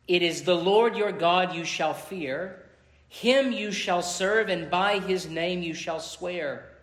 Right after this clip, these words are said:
You shall not go after other gods, the gods of the peoples who are around you. For the Lord your God is in the midst of you, and he is a jealous God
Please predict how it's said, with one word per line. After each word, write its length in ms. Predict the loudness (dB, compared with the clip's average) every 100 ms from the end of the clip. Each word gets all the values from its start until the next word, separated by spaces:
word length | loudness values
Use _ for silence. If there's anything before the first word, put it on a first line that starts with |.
| _ _ _ _ _ _
You 140 | -10 -6
shall 280 | -2 0
not 220 | 2 0 2
go 140 | 4
after 420 | 4 2 0 0
other 240 | 2 2 0
gods, 420 | 2 4 2 -2
the 100 | -8
gods 440 | -2 0 0 0
of 120 | -6
the 60 | -12
peoples 640 | -10 -10 -8 -10 -10 -16 -20 -16 -2
who 140 | 0
are 340 | 4 4 4 4
around 460 | 4 4 2 -2
you. 240 | -6 -6 -8 -18 -20 _ _ _ _ _ _ _ _
For 140 | -4
the 100 | 0
Lord 240 | 4 4 4
your 140 | 0
God 340 | 4 4 4 2
is 160 | -2
in 160 | -2 -2
the 60 |
midst 400 | 0 -2 -4 -4
of 100 | -6
you, 300 | -4 -2 -2 -4
and 100 | -4
he 140 | -2
is 140 | -2
a 40 | -4
jealous 560 | -6 -2 0 0 -4
God 460 | -6 -6 -4 -4 -6